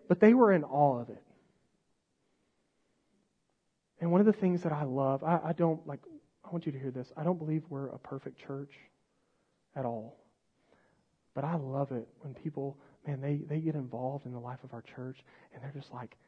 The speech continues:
"Kyle, what is it?" We're, uh, I remember,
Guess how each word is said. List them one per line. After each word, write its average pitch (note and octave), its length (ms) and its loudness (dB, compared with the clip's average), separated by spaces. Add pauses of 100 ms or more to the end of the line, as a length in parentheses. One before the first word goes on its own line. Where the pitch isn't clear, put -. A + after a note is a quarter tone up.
(420)
"Kyle, - 300 -10
what G3+ 240 0
is C#3+ 180 0
it?" - 140 -12 (1900)
We're, E3+ 220 6 (260)
uh, F3 60 8
I E3 240 8
remember, E3 640 6